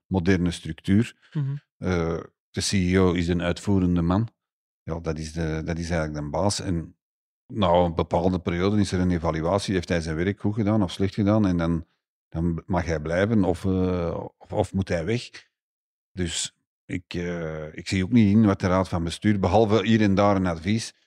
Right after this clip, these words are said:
Speaker 1: zou kunnen doen in deze.
Speaker 2: Nee, wie wel inspraak zal krijgen, dat zijn, eh, de spelers, of toch een aantal spelers. Want de mening van Romelu Lukaku, Kevin De Bruyne en Thibaut Courtois, die zou ook worden gevraagd, heb ik, eh, vandaag gelezen en gehoord.
Speaker 1: Ja, die ge-,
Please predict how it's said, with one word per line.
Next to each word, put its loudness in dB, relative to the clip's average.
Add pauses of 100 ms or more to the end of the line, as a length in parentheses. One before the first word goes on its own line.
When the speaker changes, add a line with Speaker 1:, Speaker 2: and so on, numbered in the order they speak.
Speaker 1:
zou 2
kunnen -6
doen -2
in -4
deze. -8
Speaker 2:
Nee, -4
wie -2
wel 0
inspraak -4
zal -4
krijgen, -6
dat -6
zijn, -8
eh, -14 (140)
de -6
spelers, -6
of -14
toch 0
een -4
aantal -2
spelers. -6
Want -2
de 0
mening 0
van 0
Romelu 2
Lukaku, -2
Kevin -2
De -2
Bruyne 0
en -4
Thibaut -4
Courtois, -6 (340)
die 2
zou 4
ook -2
worden -2
gevraagd, -8
heb -8
ik, -18
eh, -4
vandaag -2
gelezen -2
en -4
gehoord. -2
Speaker 1:
Ja, 0
die -6
ge-, -4